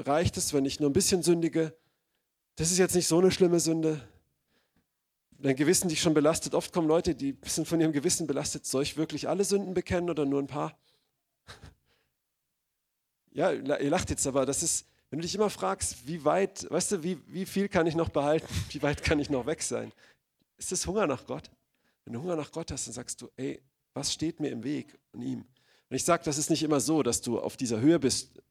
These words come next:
nonstop. Da gibt es auch Krisen und Tiefen und alles. Aber eigentlich solltest du gerade in diesen Krisen und Tiefen, sollte wieder dieser Hunger nach Gott sein. Ich brauche ihn allein.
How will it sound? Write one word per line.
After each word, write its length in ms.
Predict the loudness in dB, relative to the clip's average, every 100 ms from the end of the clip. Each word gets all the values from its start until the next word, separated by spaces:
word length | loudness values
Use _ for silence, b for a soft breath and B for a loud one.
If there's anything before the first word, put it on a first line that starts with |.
| _ _ _
nonstop. 480 | 2 2 2 -2 -2 -10
Da 80 | -6
gibt 200 | -6 -2
es 140 | 0
auch 140 | 0 -2
Krisen 380 | -8 -4 0 -2
und 100 | -2
Tiefen 320 | -8 -8 -10
und 80 | -12
alles. 280 | -16 -18 B B B _
Aber 120 | -4
eigentlich 260 | -2 -2
solltest 420 | 0 0 0 -2 -6
du 60 |
gerade 320 | -4 -4 -2
in 60 | -2
diesen 220 | -4 -6
Krisen 360 | -4 -4 -2 -2
und 80 | -2
Tiefen, 460 | -6 -6 -6 -8 b b b b b b b b -8
sollte 360 | -2 -2 -2
wieder 160 | -4 -4
dieser 280 | -2 -2 -2
Hunger 180 | -2 -2
nach 180 | -4
Gott 220 | -8 -10 -8
sein. 240 | -10 -10
Ich 140 | -10 -2
brauche 280 | -2 -2
ihn 140 | -2 -2
allein. 420 | -2 -4 -6